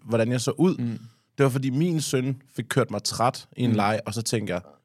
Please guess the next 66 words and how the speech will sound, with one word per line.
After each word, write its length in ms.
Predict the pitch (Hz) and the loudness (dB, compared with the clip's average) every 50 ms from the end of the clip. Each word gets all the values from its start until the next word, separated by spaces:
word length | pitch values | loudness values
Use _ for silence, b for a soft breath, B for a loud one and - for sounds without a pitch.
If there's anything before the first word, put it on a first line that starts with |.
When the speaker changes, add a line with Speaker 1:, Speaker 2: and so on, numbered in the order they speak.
| _ _ _ 135 | _ _ _ 2
Speaker 1:
"Hell 180 | 139 156 165 | 4 4 4
to 120 | - - 147 | 2 0 -2
the 80 | 127 117 | -2 -2
fucking 460 | - - - - 131 131 127 127 127 | -6 -6 -2 0 0 0 0 0 0
Speaker 2:
Mm. 60 | 117 | 0
Speaker 1:
no, 220 | 117 113 117 120 | 2 2 2 2
det 220 | 117 117 117 127 117 | 2 2 2 2 2
er 60 | 95 | 2
omvendt. 400 | 101 123 143 147 147 123 87 78 - - | 2 2 4 4 2 2 0 -2 -4 -4
Ja, 80 | 110 | -2
det 80 | 101 117 | -2 0
er 40 | 104 | 0
mig, 160 | 101 113 156 | 2 2 2
der 60 | 180 | 2
skal 160 | 185 185 151 - | 0 -2 -2 -2
køre 160 | 135 110 98 | -2 0 2
ham 200 | 110 131 160 160 | 2 2 4 4
der 100 | 147 135 | 4 4
i 60 | 120 | 4
seng. 260 | - - 127 117 120 - | 2 0 0 -2 -2 -4
Speaker 2:
Ja, 60 | - - | -6 -8
ja, 100 | - - | -10 -10
ja. 80 | - - - - | -12 -12 -12 -14
Speaker 1:
Skal, 180 | - - - - - - | -10 -10 -8 -10 -8 -8
skal 200 | - - - - | -8 -8 -4 -2
da 60 | 87 | -2
ikke 200 | 143 170 170 143 | 0 0 2 2
være 320 | 135 131 120 117 101 69 107 | 4 4 4 2 0 -2 -4
en 180 | 107 113 107 | -4 -4 -6
knægt 360 | - - - 123 135 139 139 | -6 -4 0 0 0 0 -2
på 120 | - 151 120 | -2 -4 -4
fem 360 | 110 - - 147 143 127 - | -4 -2 0 2 2 2 0
år, 300 | - 117 113 104 - - _ _ _ | -2 -2 -2 -4 -8 -12 _ _ _
Speaker 2:
Nej. 220 | - 113 110 104 - | -10 -10 -8 -2 0
Speaker 1:
der 80 | 131 127 | 0 0
kører 400 | 117 - - 127 113 107 98 90 - _ - - 101 - | 0 0 0 2 2 2 0 -2 -6 _ -14 -18 -6 -2
daddy-o 640 | - 110 104 113 131 135 131 123 117 113 110 104 87 - - _ _ _ | 0 2 2 2 2 2 2 2 2 2 2 2 0 -4 -10 _ _ _
i, 140 | 135 127 117 98 - - - _ _ - | 0 0 0 0 -2 -8 -20 _ _ -6
altså 260 | 104 69 - 101 117 | -4 -4 -2 -2 0
i 140 | 104 107 107 95 | 0 0 0 2
gulvet. 340 | 113 110 107 107 120 110 170 | 2 2 2 2 2 2 2
Det, 160 | 165 147 113 151 156 | 2 2 2 2 0
det, 200 | 131 120 - 123 | 0 0 2 2
det 100 | 143 135 | 2 4
skal 140 | 113 127 117 | 4 4 2
altså 160 | 110 120 127 | 4 4 4
være 100 | 120 113 | 2 2
den 80 | 110 120 | 2 0
anden 180 | 131 156 165 | 0 2 2
vej 120 | 156 135 127 | 2 4 4
rundt. 320 | 123 120 120 120 113 110 B B B B B B B _ | 4 2 2 0 -2 -6 B B B B B B B _
Vi 120 | - 131 123 | 2 2 2
skal, 340 | 117 - 117 110 113 104 - 110 | 4 2 2 2 2 0 0 0
vi 120 | 117 120 | 0 0
skal 220 | - - 110 104 | 0 0 0 0
møve, 500 | 104 113 113 120 123 135 151 170 160 135 | 2 2 4 6 6 8 8 6 6 4
indtil 180 | 131 123 120 131 | 2 2 0 0
han 80 | 127 113 | -2 0
falder 160 | 120 110 101 | 0 0 0
i 60 | 98 | 0
søvn, 280 | 120 - - 117 120 110 | 0 0 0 0 2 2
Speaker 2:
Ja, 60 | 139 139 | 2 2
Speaker 1:
ikke?" 120 | 131 127 | 2 2
Speaker 2:
ja, 200 | 123 120 110 107 107 | 2 2 0 -2 -2
ja, 160 | 104 101 95 | -4 -6 -8
ja. 40 | - | -8